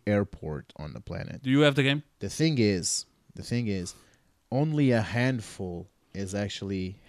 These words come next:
Speaker 1: handmade by the team. That's the confusion. If you want to, to get, like, from whatever the fuck to Lisbon, you go.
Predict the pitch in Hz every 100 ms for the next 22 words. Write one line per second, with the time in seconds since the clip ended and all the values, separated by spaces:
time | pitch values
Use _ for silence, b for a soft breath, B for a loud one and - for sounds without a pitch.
0 | - 98 92 92 92 90 92 92 82 -
1 | - _ - 82 - - - - 117 _
2 | _ _ _ _ - 95 - 87 80 -
3 | 95 90 - - _ _ _ _ _ _
4 | _ _ - 104 123 147 160 - 131 -
5 | 104 - 107 117 113 113 107 90 b b
6 | b b b b _ - - 117 113 104
7 | 98 - 156 _ _ - - 104 107 104
8 | 101 - - 87 - - _ _ - 95
9 | 120 104 90 87 - 98 101 131 104